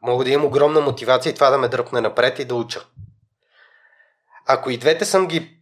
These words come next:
ако съм поставил основи и в двете, както е примерно в случая при нас,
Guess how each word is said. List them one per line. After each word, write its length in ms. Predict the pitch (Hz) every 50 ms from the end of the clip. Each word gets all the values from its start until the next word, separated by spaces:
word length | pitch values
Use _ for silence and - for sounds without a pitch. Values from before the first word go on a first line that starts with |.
| _ _ _
ако 180 | 135 127 - -
съм 180 | - 123 113
поставил 460 | 117 - - - 139 143 156 190 185
основи 380 | 175 - - 165 160 156 147 147
и 80 | 135 117
в 180 | 113 107 101
двете, 640 | - 104 110 107 - - 131 160 185 190 - - _ _ _ _ _
както 260 | - 147 139 143 - 127
е 100 | 120 123
примерно 420 | 143 135 131 131 127 127 127 117
в 140 | 113 107 -
случая 420 | - - 127 120 120 - 117 -
при 160 | - 107 110
нас, 380 | 107 110 107 104 - - - -